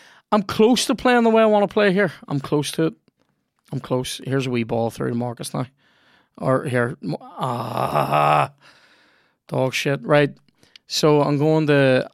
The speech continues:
I'm going to this thing then. I'm actually, is he onside?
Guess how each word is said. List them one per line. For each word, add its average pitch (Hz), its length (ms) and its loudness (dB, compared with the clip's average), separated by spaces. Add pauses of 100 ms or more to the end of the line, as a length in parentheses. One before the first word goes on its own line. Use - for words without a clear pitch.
(140)
I'm 143 140 -2
going 151 220 0
to 143 60 0
this 123 180 -2
thing 123 180 -4
then. 120 360 -4 (920)
I'm 156 180 4
actually, - 380 0 (880)
is - 100 -10
he 135 100 -4
onside? 120 520 -8